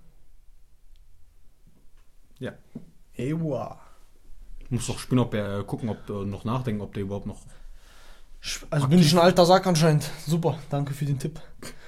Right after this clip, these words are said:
Speaker 2: Äh, läuft mein Vertrag aus?
Speaker 1: Bin ich sein Manager? <laughs> Bin ich sein Berater? Was soll ich das wissen?
Speaker 2: Ja, f-,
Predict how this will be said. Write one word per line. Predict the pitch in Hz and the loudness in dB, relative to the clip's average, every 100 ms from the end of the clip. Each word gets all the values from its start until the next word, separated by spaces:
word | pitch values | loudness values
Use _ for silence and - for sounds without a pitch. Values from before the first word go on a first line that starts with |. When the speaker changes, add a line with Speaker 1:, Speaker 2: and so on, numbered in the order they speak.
| - - | -16 -8
Speaker 2:
Äh, | 147 139 143 147 147 | -2 0 0 0 -4
läuft | 151 156 180 | 0 0 0
mein | 190 165 | -2 -2
Vertrag | 170 - 165 165 | -4 -4 -6 -4
aus? | 127 - - - - - - - - - - - - - - - | -8 -10 -16 -20 -20 -20 -20 -20 -20 -20 -20 -20 -20 -20 -16 -2
Speaker 1:
Bin | 113 | 4
ich | 131 | 4
sein | 131 135 | 6 8
Manager? | 185 247 185 160 165 | 10 10 10 8 8
<laughs> | 196 | 8
Bin | 165 131 160 | 6 6 4
ich | 170 | 6
sein | - 139 135 131 | 6 6 6 4
Berater? | 143 165 - 156 131 | 8 8 10 8 10
Was | 147 165 | 8 6
soll | 196 | 4
ich | |
das | 202 160 | 2 0
wissen? | 139 127 113 | 0 -2 -4
Speaker 2:
Ja, | 113 | -8
f-, | 110 - - | -10 -14 -16